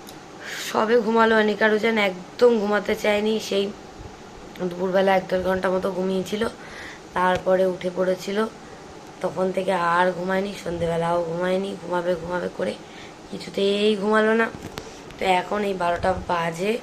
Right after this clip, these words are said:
তো ওরা এখন ঘুমাচ্ছে। আর উদিত এই সবে একটুখানি এসছিল, গেছিল আজকে মাল করতে, তো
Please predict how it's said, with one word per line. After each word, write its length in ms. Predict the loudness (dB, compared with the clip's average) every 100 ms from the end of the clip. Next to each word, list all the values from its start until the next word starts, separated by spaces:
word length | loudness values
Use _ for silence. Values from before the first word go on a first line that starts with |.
| -8 -16 -16 -12 0
তো 80 |
ওরা 120 | 4 4
এখন 240 | 0 -4
ঘুমাচ্ছে। 520 | -4 -2 -4 -4 -4 -4 -8 -18 -16 -6
আর 160 | -2 -2
উদিত 300 | -4 -2 0
এই 140 | 0
সবে 320 | 2 2 4
একটুখানি 500 | 0 -2 0 2 2
এসছিল, 540 | 2 -2 -2 0 2 0 -6 -14 -14 -14 -16 -4 6
গেছিল 360 | 6 6 2
আজকে 260 | 2 0 -2
মাল 280 | 0 0 0
করতে, 760 | -2 -2 -4 -2 8 10 10 6 -2 -14 -16 -16 -14 -4
তো 300 | -2 -2